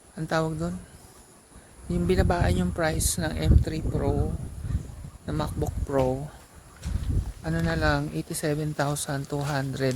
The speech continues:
yung eighteen gig ram, five twelve gig na S S D. So, maghahanap tayo kasi dun sa group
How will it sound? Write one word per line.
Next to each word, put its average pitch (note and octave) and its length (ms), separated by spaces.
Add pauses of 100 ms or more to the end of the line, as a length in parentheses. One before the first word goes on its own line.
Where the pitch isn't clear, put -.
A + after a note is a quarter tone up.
(160)
yung B2+ 320 (960)
eighteen E3+ 480
gig D#3+ 160 (800)
ram, D3 480 (640)
five C#3 160 (160)
twelve C3+ 320
gig B2 320 (960)
na C3 160
S B2+ 160
S - 320
D. A2+ 80 (2000)
So, - 240
maghahanap D#3 560
tayo D3 320
kasi D3 320 (160)
dun E3 160
sa D3+ 240
group D3+ 240